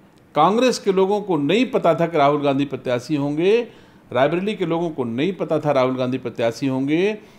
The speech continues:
लेकिन भारतीय जनता पार्टी के हर, रायबरेली के हर कार्यकर्ता को पता था कि कमल का फूल हमारा प्रत्याशी है और उसके लिए लोगों ने मेहनत किया है। और अगर कमल के फूल के लिए की गई मेहनत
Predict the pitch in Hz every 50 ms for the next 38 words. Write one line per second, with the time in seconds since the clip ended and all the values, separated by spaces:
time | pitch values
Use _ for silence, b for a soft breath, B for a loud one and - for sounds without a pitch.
0 | B B - 143 160 160 160 185 160 131 110 104 113 127 131 - 220 220 196 185
1 | 160 156 156 143 - 131 127 123 127 156 156 151 - 160 147 117 120 127 120 120
2 | 127 127 147 156 175 175 175 147 117 110 165 208 190 214 180 151 147 - 127 127
3 | - 127 123 - 117 - - 107 - 110 107 - 127 143 156 185 208 226 214 220
4 | B B B B - - - - 120 113 131 135 135 135 139 120 - - 120 117
5 | 117 113 113 113 113 104 - 104 92 - 110 107 110 - - 190 214 214 202 208
6 | 202 - - 262 262 254 247 208 185 185 185 214 208 190 160 139 135 139 151 156
7 | - - - 139 127 123 135 160 185 196 151 143 151 156 151 143 147 135 131 -
8 | 127 127 143 170 190 185 175 170 147 - 143 135 - - 139 131 135 127 131 131
9 | 117 117 113 110 104 120 135 175 202 220 - -